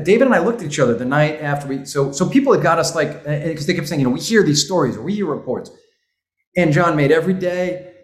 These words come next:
and, and shot the shit out of it and, and taught us stuff, 'cause it was early on in the run, taught us about how to shoot our show, which the best directors do. And I just was,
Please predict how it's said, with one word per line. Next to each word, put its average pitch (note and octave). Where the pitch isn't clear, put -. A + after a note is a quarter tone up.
and, A#2
and A2+
shot F3+
the D3
shit G3
out E3+
of D3
it D#3
and, B2+
and B2+
taught G#3
us G3
stuff, G#3+
'cause D3
it B2
was A#2+
early F3
on F3+
in F3
the F3
run, F#3+
taught D#3
us F3
about F3+
how E3
to E3
shoot E3
our E3
show, G3
which F#3
the B2+
best C#3+
directors D3+
do. F#3
And F#3
I E3
just D3+
was, E3